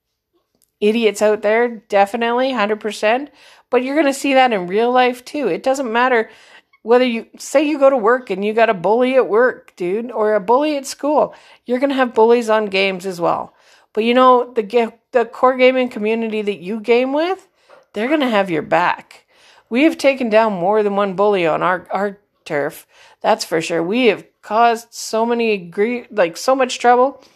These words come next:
to get people banned. We've had people removed completely off of systems because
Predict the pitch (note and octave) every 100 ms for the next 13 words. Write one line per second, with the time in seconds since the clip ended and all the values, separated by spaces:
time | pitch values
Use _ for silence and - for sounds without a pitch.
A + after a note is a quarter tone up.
0 | _ _ _ _ _ _ F#3+ F#3+ - G3
1 | E3+ E3 A#3+ C4 B3 A#3+ A#3+ A#3+ B3 G#3+
2 | A#3 A3+ G3 E3+ - G3 F#3+ F3 F3+ G3+
3 | A#3 A#3+ A#3+ _ _ _ _ - F#3+ -
4 | C4+ D#4 A#3 F3+ C#3 D3+ D3 D#3+ D3+ D#3+
5 | D#3 E3 F3+ - A#3+ A3+ F#3+